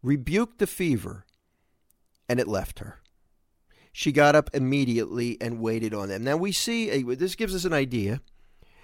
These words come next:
And this, look, if you're somebody who is in the midst of a, a medical crisis of some kind right now, this should give you comfort and hope.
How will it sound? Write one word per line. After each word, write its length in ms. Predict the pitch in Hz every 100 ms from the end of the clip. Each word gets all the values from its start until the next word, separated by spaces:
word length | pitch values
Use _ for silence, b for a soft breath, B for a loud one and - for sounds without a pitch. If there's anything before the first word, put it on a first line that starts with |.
| b
And 140 | 156
this, 200 | 196 202
look, 240 | 185 147 131
if 160 | 113
you're 200 | 156 180
somebody 400 | 202 190 180 170
who 220 | 156 139 151
is 200 | 156 127
in 80 |
the 60 | 113
midst 380 | 110 110 - 113
of 240 | 110 101
a, 320 | 101 95 95 - _ _ _
a 60 | 110
medical 520 | 113 117 113 - 113
crisis 560 | - 113 101 - 110 117
of 80 | 107
some 200 | 110 110
kind 260 | 117 113
right 160 | 104 107
now, 160 | 117
this 220 | 107 160 185
should 240 | 226 160
give 200 | 147 135
you 180 | 123 123
comfort 580 | - 160 165 - 90 -
and 160 | 107
hope. 340 | 95 131 104